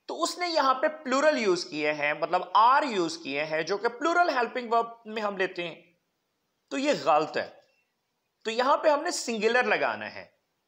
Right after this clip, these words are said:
तो हमारा जो एक करेक्ट सेंटेंस बनेगा वो ये बनेगा, "Everyone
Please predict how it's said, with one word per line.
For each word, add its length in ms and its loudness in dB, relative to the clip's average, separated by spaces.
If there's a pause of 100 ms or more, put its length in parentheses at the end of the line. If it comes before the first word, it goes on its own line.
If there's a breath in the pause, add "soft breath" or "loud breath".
(720 soft breath)
तो 80 2
हमारा 240 4
जो 460 4 (800)
एक 300 -6
करेक्ट 300 2
सेंटेंस 540 0
बनेगा 360 2
वो 140 2
ये 180 2
बनेगा, 680 0 (480)
"Everyone 800 2